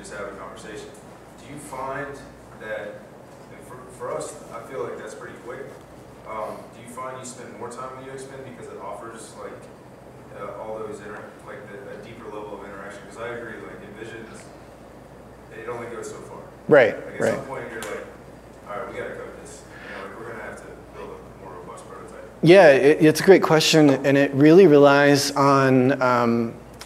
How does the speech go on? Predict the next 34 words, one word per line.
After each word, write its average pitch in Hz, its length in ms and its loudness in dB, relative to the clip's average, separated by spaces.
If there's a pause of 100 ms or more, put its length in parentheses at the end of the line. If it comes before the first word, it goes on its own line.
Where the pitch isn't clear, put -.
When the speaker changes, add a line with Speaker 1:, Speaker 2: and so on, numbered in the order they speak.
(120)
Speaker 2:
scoping 160 640 6 (300)
with 139 180 4
your 135 340 8
own 135 160 6
design 127 360 2
team. 160 360 2 (120)
Like, 117 260 4 (680)
I've 147 440 6
had 147 260 6
designers 139 540 4
that 131 260 6
will 131 160 6
go 135 220 6
through 143 220 4
and 123 120 4
make 123 220 2
everything, 139 480 4
like, 131 160 0
pixel 151 280 2
perfect, 139 640 2
but 127 300 4
really 139 380 6
doesn't, 139 500 2
is 127 160 4
not, 131 460 2
uh, 104 360 4
essential 139 380 2
to 143 140 2
the 123 180 6
inter-, 127 140 4
the 135 160 -2
core 147 260 6
interaction, 143 640 2 (360)
right? 127 260 6